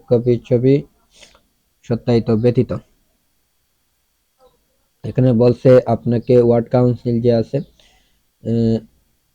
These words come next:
ওয়ার্ড কাউন্সিল পাসপোর্ট সাইজের ছবি এক কপি, ইউপি চেয়ারম্যান, ইউপি চেয়ারম্যানের দ্বারা সত্যায়িত হতে হবে এক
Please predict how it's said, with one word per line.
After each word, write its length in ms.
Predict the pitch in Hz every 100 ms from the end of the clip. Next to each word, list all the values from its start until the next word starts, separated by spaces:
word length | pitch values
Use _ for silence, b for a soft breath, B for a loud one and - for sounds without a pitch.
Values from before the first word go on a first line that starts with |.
| _ _ _ _ _ - - 554 587 _ 539 539 539 _ - _ _ _ _ -
ওয়ার্ড 280 | - 117 117
কাউন্সিল 500 | - 131 127 - 123
পাসপোর্ট 340 | 120 123 - 120
সাইজের 280 | 127 123 120
ছবি 260 | 127 120
এক 160 | 120 120
কপি, 240 | - 120 127
ইউপি 500 | 123 123 123 120 127
চেয়ারম্যান, 440 | - 127 120 113 107
ইউপি 340 | 120 117 127
চেয়ারম্যানের 520 | 127 127 123 123 127
দ্বারা 220 | 120 127
সত্যায়িত 440 | 131 127 120 113 120
হতে 240 | 120 110
হবে 160 | 107 113
এক 140 | 120